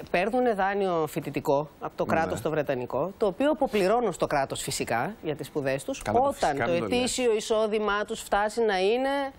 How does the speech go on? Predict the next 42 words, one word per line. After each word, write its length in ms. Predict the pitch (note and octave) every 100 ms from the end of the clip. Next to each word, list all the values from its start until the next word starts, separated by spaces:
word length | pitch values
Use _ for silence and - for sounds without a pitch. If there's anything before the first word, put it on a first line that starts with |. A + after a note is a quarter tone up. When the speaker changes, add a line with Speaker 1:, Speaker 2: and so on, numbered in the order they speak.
| - - -
Speaker 1:
τριάντα 320 | - G#3+ A#3+ G#3+
χιλιάδες 380 | G#3+ A3+ G#3
Speaker 2:
Ναι. 60 | A3
Speaker 1:
λίρες 180 | C#4+ C#4
το 80 | G#3+
χρόνο. 360 | G3 B2+ G2+ - -
Speaker 2:
Ναι, 120 | G2+ B2
Speaker 1:
Φέρνω 140 | D#3
Speaker 2:
μόνο 60 | D3+
Speaker 1:
ένα 100 | D3+
Speaker 2:
που 60 |
εδώ 100 | C3+
Speaker 1:
παράδειγμα. 260 | C3 B2+ B2
Speaker 2:
δεν 80 | G2
είναι 60 | E2
έτσι. 260 | D#2+ - G2 - -
Speaker 1:
Θα 80 | E3
Speaker 2:
Δεν 80 |
Speaker 1:
είναι 80 | D#3+
Speaker 2:
είναι 80 | F#3+
Speaker 1:
έτσι; 140 | D#3+ A#2
Speaker 2:
βάση 280 | A2 -
της 220 | F#2+ F2+ G2 F#2
εισοδήματος, 600 | F2 F#2+ F#2+ G#2+ D#3 G3+ - - -
είναι 140 | - C#3+
βάση 220 | G3 -
χρόνων. 480 | - E3+ C#3 G2+ F#2
Speaker 1:
Μάλιστα. 340 | D#3+ A#2+ - -
Speaker 2:
Ότι 220 | B2+ C3 B2+
στα 180 | C3
τάδε 240 | - E3 D#3+
χρόνια 260 | D3+ D#3+
που 60 | C3
θα 80 | C3
περάσουν 460 | A2+ B2 F#3+ A3
θα 60 | F3+
αρχίσεις 200 | D#3+ G3
να 60 | F3+
αποπληρώνεις 460 | D#3+ C#3 C#3+ E3+
πλέον 220 | - F3+
το 240 | D#3+ D3 C#3
δάνειο 360 | C3+ D3+ G#3